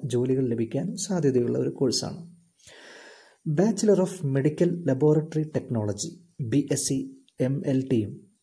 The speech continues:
അതുപോലെ Diploma in Medical Laboratory Technology,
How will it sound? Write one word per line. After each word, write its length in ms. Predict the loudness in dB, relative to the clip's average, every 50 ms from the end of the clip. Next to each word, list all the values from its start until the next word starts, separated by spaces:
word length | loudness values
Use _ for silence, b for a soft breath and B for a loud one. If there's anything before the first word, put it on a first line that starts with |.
| _ -6 -4
അതുപോലെ 360 | -2 0 0 0 0 -2 -2 -6 B B B B B B 0
Diploma 600 | 2 2 4 4 4 4 4 2 2 2 0 0
in 80 | -2 0
Medical 440 | 0 0 2 2 2 2 2 0 0
Laboratory 760 | 0 -2 -4 -2 0 2 2 2 2 0 -2 -2 -2 -2
Technology, 960 | -2 -2 -4 -4 -2 0 0 0 0 -2 -4 -8 -10 -12 -12 -14 -16 _ -10